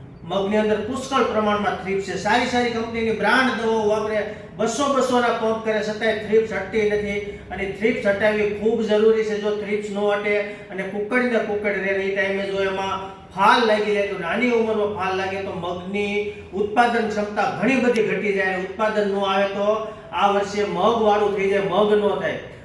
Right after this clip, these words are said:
મગ કરવા માટે તમારે સારી બ્રાન્ડ કંપનીની દવા વાપરવી પડે. ટૂંકી ઘડીએ વાપરવી પડે અને એની જે થિયરી છે,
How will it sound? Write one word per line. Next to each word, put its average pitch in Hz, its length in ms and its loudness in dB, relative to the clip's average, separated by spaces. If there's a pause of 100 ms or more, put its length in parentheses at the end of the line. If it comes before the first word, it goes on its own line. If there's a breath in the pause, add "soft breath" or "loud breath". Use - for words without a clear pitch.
(140 loud breath)
મગ 247 440 2
કરવા 240 240 2
માટે 226 260 2
તમારે 214 400 0
સારી 208 460 2
બ્રાન્ડ 208 380 2
કંપનીની 202 400 -4
દવા 196 280 0
વાપરવી 202 520 2
પડે. 214 240 0
ટૂંકી 220 680 -4
ઘડીએ 226 340 4
વાપરવી 220 460 0
પડે 226 220 -2
અને 214 180 0
એની 226 280 -2
જે 240 140 -2
થિયરી 262 580 0
છે, - 400 -6